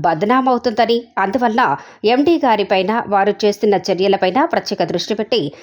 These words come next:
సమస్యలు పరిష్కరించుటకు ప్రత్యేక చొరవ తీసుకోవాల్సిందిగా ముఖ్యమంత్రి రేవంత్ రెడ్డి గారిని కోరారు. హైదరాబాద్ సిటీ రీజనల్ సెక్రటరీ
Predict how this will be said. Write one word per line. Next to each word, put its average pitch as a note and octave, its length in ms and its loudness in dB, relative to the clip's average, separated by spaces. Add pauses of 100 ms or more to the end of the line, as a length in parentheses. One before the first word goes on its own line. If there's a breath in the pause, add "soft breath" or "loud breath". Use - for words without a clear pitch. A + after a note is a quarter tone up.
(200 loud breath)
సమస్యలు B3+ 440 2 (140)
పరిష్కరించుటకు G3 680 0 (100)
ప్రత్యేక B3 360 0 (200)
చొరవ G#3+ 340 2
తీసుకోవాల్సిందిగా F#3+ 720 -2 (420 loud breath)
ముఖ్యమంత్రి B3+ 420 2 (100)
రేవంత్ G3+ 300 2
రెడ్డి F3+ 220 -2
గారిని F3 240 0
కోరారు. E3+ 360 0 (140)
హైదరాబాద్ G3 520 0 (140)
సిటీ B3+ 240 0 (120)
రీజనల్ G3 420 2
సెక్రటరీ F#3 420 -2